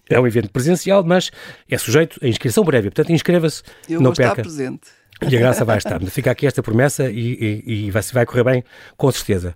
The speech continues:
Speaker 1: Graça, quero, não tenho tempo para mais, mas quero agradecer muito a sua presença aqui.
Speaker 2: Muito obrigada.
Speaker 1: Eh, as suas palavras, bem-aja pela
Speaker 2: Muito
Speaker 1: sua
Speaker 2: obrigada.
Speaker 1: disponibilidade.
Speaker 2: Desejo que o próximo ano seja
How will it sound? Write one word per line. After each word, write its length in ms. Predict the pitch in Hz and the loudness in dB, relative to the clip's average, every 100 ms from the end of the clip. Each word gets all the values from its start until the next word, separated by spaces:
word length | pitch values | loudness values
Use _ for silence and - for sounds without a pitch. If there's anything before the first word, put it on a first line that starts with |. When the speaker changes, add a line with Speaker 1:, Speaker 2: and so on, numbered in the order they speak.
| - - - - | -14 -20 -12 -2
Speaker 1:
Graça, 240 | 160 - | -2 0
quero, 380 | - 170 156 156 | 2 2 2 0
não 140 | 143 147 | 0 2
tenho 180 | 151 | 2
tempo 160 | 135 135 | 2 0
para 100 | 131 | 2
mais, 160 | 131 175 | 4 2
mas 120 | - | 2
quero 140 | 151 | 2
agradecer 360 | 139 139 - 135 | 2 0 0 2
muito 400 | 151 175 156 107 | 4 4 2 -4
a 20 | |
sua 200 | - 123 | -8 -6
presença 340 | 123 127 113 | -2 -2 -2
aqui. 300 | 110 - 98 - | -4 -4 -8 -8
Speaker 2:
Muito 360 | - - 180 | -20 -14 -10
obrigada. 320 | 175 175 170 | -8 -4 -4
Speaker 1:
Eh, 40 | 165 | -2
as 60 | |
suas 160 | 165 135 | -2 -2
palavras, 360 | 123 107 120 143 | 0 0 0 0
bem-aja 300 | 110 110 - | 2 0 -2
pela 140 | 113 | -6
Speaker 2:
Muito 100 | - | 0
Speaker 1:
sua 60 | 117 | 2
Speaker 2:
obrigada. 240 | 107 - - | 2 0 0
Speaker 1:
disponibilidade. 420 | 123 107 101 - | 2 2 2 0
Speaker 2:
Desejo 160 | 185 - | -2 -12
que 120 | 190 | -14
o 40 | |
próximo 380 | 170 180 170 160 | -8 -6 -6 -6
ano 140 | 165 165 | -6 -6
seja 520 | 170 165 160 156 | -6 -6 -6 -8